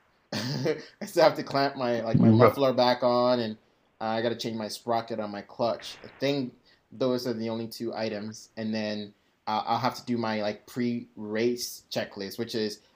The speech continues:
Speaker 1: actual, like, safety tech items, you know, like, making sure everything is nut and bolted right and all that stuff. Um, that, you know, that sort of thing. So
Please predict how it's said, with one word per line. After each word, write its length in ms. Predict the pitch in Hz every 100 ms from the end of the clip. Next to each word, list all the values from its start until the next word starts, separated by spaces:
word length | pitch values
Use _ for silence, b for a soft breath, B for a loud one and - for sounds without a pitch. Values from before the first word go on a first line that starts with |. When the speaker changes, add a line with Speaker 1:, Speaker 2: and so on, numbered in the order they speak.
| -
Speaker 1:
actual, 360 | 123 - 127 117
like, 160 | 104
safety 440 | - 120 113 120 113
tech 320 | 120 113 -
items, 540 | 101 101 101 98 101
you 40 | 110
know, 220 | 104 101
like, 160 | 101 104
making 240 | 110 120
sure 160 | - 107
everything 400 | 104 107 - 104
is 160 | 95 b b _
nut 240 | 107 110 -
and 160 | 98
bolted 360 | 107 101 - 101
right 320 | 104 95 101
and 120 | 101
all 160 | 104 98
that 180 | - -
stuff. 480 | - 98 98 - 87
Um, 380 | 95 95 92 - - - _ _ -
that, 200 | 143 139
you 60 | 147
know, 140 | 95 - -
that 200 | 135 131
sort 120 | 123
of 120 | 107 -
thing. 200 | 95 -
So 260 | 113 107